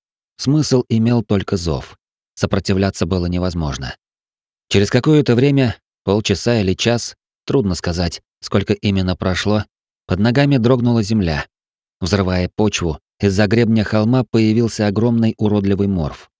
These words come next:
похожий на исполинскую змею. Длинный и толстый, как отожравшийся червяк, покрытый роговыми наростами,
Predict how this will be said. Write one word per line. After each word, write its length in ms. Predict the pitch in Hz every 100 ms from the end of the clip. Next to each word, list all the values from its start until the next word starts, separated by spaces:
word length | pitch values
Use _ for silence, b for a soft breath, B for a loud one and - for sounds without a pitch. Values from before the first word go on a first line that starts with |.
| _ -
похожий 440 | 95 101 90 92
на 200 | 90 90
исполинскую 580 | 85 95 90 87 - 90
змею. 400 | 85 90 82 73 - _ _ _ -
Длинный 440 | 101 147 147 131
и 140 | - 113
толстый, 500 | - 135 - - 117
как 260 | 120 110
отожравшийся 760 | 104 107 98 104 101 104 - 98
червяк, 520 | 92 87 113 - - _ _ _
покрытый 440 | 110 127 139 -
роговыми 440 | 120 110 110 110 107
наростами, 680 | 101 110 - 104 101 90